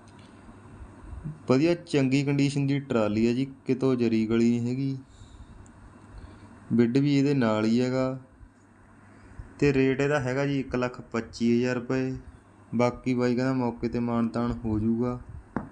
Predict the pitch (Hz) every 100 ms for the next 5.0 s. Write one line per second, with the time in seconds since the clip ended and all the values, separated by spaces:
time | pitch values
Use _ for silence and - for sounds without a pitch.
0 | - - - - - - - - - -
1 | - - - - - - 143 170 147 139
2 | 139 135 151 147 147 135 139 143 123 104
3 | 120 127 127 - - _ - _ - -
4 | 117 127 143 127 104 101 101 104 98 95